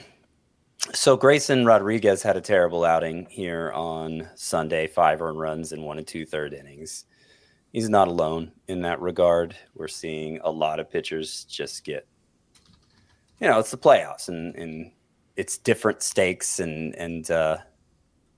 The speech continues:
sometimes you're surprised by how things have a tendency to snowball on pitchers that we regard as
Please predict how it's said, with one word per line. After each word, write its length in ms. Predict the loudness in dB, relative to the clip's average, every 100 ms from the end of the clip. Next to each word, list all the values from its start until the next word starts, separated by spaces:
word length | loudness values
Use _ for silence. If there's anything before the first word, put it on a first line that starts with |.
| _ _ _ _ _ _ -10
sometimes 600 | -4 -2 0 -2 -2 -6
you're 80 | -8
surprised 680 | -10 2 4 4 0 -6
by 220 | -2 0
how 440 | 2 2 2 -2 -8 _ _ _ _ _ _ _ _ _ _ 2
things 460 | 4 6 4 2
have 180 | 2 2
a 60 | 4
tendency 500 | 2 2 0 0 2
to 80 | 2
snowball 580 | 4 4 8 8 8 6
on 120 | 0
pitchers 460 | -2 -2 -2 2
that 200 | 6 6
we 360 | 4 -2 -2 -4
regard 600 | -4 -4 2 6 6 4
as 560 | 0 0 0 0 -6